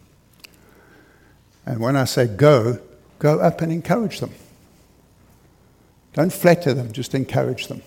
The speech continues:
People need encouragement. I encourage some of you to encourage the children's church workers. It's not easy. Go and encourage them. Thank them.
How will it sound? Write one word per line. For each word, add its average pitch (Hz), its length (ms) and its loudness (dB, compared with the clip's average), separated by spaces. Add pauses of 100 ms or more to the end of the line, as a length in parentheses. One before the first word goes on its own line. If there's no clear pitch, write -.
(1160)
People 185 260 -2
need 180 240 -4
encouragement. - 760 -8 (1200)
I 151 80 -4
encourage 156 560 -2
some 170 180 -4
of 131 140 -4
you 143 80 -4
to - 160 -8
encourage 147 480 -4
the 147 100 -6
children's 139 380 -6
church - 360 -10
workers. - 500 -12 (760)
It's - 140 -18
not 156 160 -2
easy. 107 340 -4 (800)
Go 175 120 -10
and 185 60 -6
encourage 185 600 -8
them. - 120 -12 (1200)
Thank - 460 -8
them. 120 120 -12